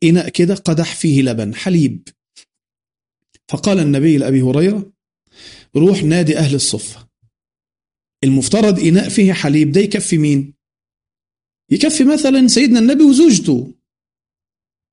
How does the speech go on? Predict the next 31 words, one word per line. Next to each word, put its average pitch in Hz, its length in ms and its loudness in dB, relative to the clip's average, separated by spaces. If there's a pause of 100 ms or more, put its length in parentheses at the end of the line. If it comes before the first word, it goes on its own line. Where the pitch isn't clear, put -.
(280)
ولما 233 320 4
دعا 240 220 -2
سيدنا 202 360 0
أبو 170 160 0
هريرة 190 260 0
معاه، 151 320 -2
فيعني 175 580 -6
أبو 165 140 0
هريرة 214 260 0
ظن 190 280 2
إن 156 100 2
هو 170 120 4
ياخد 190 320 0
شوية 185 400 2
يقيم 143 520 2
صلبه، 170 500 2 (260)
يبقى 139 180 0
هيشرب 202 340 0
لبن، 202 520 -2
يشرب 190 180 -4
حليب. 214 540 0 (1300)
لكن 160 240 2
لأن 254 280 4
النبي 226 360 4
كان 185 280 0
يعرف 180 560 -2
أنه 170 340 0
مسؤول 175 560 0
عن 143 180 -4
أهل 147 180 2
الصفة، 123 520 -6